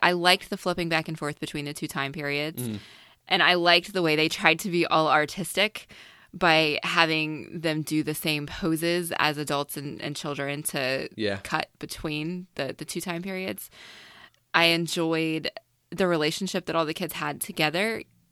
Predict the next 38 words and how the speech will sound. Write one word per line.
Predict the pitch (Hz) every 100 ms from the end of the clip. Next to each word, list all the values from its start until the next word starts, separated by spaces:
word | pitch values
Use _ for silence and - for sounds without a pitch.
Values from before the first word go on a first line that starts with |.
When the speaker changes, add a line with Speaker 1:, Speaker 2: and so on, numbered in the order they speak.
| - _ -
Speaker 1:
as | 170 175 -
children | - 233 202 165 165
banding | 151 147 151
together | 156 170 147 139
against | 139 143 143
a | 143
bully. | 139 151 139 143 175 - - - -
Speaker 2:
Yeah. | 107 110 -
Speaker 1:
And | - 175
then | 165 156 151
as | 147 156
adults | 156 143 170 196 175 143 - - -
coming | - 202 185 160 151 -
back | 160 170 -
together, | - 175 160 143 143
having | 143 147 147 143
not | 139
seen | - 180 185
each | 151
other | - 104
for | -
thirty | - 135 131
years, | 131 131 143 -
and | 139
they | 143
still | 147 - 151
fell | - 151 143
back | 143 135 -
into | 139 143 - 147 139 131 127 - - - - _ -
that | 165 -
same | 147
friendship. | 139 - 147 147 - - - - - -
Speaker 2:
Mm. | 120 98 87 _ _ _ _ _
Speaker 1:
That | 247 285
was | 285
all | 294 262
really | 233 208 170
nice. | 226 202 - - -